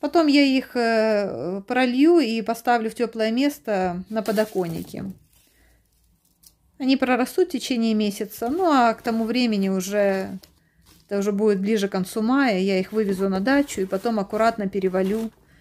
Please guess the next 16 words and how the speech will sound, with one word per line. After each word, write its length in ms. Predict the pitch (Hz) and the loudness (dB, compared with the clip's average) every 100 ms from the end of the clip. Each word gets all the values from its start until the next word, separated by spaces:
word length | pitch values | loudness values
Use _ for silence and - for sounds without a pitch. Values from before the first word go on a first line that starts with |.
| - - - | -20 -20 -14
вот 160 | 196 190 | -10 -6
так 240 | 208 208 | -6 -4
вот, 220 | 190 190 - | -4 -4 -4
э, 560 | 185 185 180 - 196 | -4 -4 -4 -6 -10
с 100 | - | -8
этими, 460 | 196 190 185 175 170 | -6 -4 -4 -4 -6
с 100 | - | -2
комом 320 | 220 202 185 | 0 2 0
земли. 560 | 180 196 196 233 285 285 - - - _ _ _ - | 0 0 0 0 -2 -4 -14 -20 -20 _ _ _ -8
Они 180 | 214 220 | -2 0
даже 260 | 202 202 | 0 2
и 40 | 196 | 0
не 100 | 185 | -2
почувствуют. 840 | 165 - 165 - - - 139 - _ - _ _ _ _ _ _ _ _ _ _ _ _ _ _ _ - - - _ _ _ - - - - - - - - - - | -4 -6 -10 -12 -14 -12 -12 -16 _ -20 _ _ _ _ _ _ _ _ _ _ _ _ _ _ _ -20 -20 -20 _ _ _ -18 -18 -18 -20 -20 -18 -18 -18 -20 -6
Глаз 380 | 214 269 294 294 | 2 4 4 4
алмаз. 580 | 294 277 226 196 - | 4 4 0 -2 -12